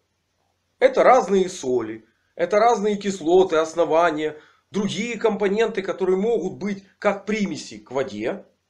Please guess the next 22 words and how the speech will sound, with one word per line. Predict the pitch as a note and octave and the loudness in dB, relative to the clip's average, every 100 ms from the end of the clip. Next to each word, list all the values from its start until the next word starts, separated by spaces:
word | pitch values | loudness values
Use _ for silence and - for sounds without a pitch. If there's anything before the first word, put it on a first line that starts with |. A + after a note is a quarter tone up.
| _ _ _ _ _ - | _ _ _ _ _ -6
Но | D3 | -4
эти | G3 | -4
примеси — | B3+ E3 C3+ B2+ - G#3+ - _ _ | -4 -4 -4 -6 -10 -14 -16 _ _
это | - A#2 | -12 -8
уже | C3 B2+ C#3 | -8 -8 -10
не | D3+ | -10
чистая | D#3+ G2+ F#2+ G#2+ A2+ | -10 -14 -10 -6 -2
вода. | E3+ C#4+ - - _ _ _ _ _ _ | 0 0 -2 -6 _ _ _ _ _ _
И | D3+ | -6
рецепторы | E3 - C3+ G2+ D#3+ F3 | -4 -2 -2 0 -2 -2
такие | G3+ G3 A#3+ | -2 -4 -4
на | A#3 | 2
них | F#3+ D#3 C3 B2+ | 2 0 -6 -10
реагировать | D#3 D3+ C3 B2 A#2+ B2 | -4 -2 -2 -4 -4 -4
должны | C3+ D3+ | -6 -6
по-разному. | D#3 F3 A3 C#4+ C#3+ C3 G2+ F#2 _ _ _ _ _ _ _ _ | -2 2 4 4 2 -4 -8 -12 _ _ _ _ _ _ _ _
Каждый | - G#3+ A#3 G#3+ A#3+ | 0 2 2 0 -4
из | G3+ | -4
вас | D#3 C3+ A#2+ C3 - _ _ _ - | 0 2 2 -4 -14 _ _ _ -12
имеет | D3 G#3 A3+ - - | -2 2 2 -2 0
разную | E3 F3 D3 C3+ G3 G#3+ | 4 6 4 0 -2 -2
воду. | A#3 D4 D#3+ A2 D#2+ | 0 2 2 -2 -12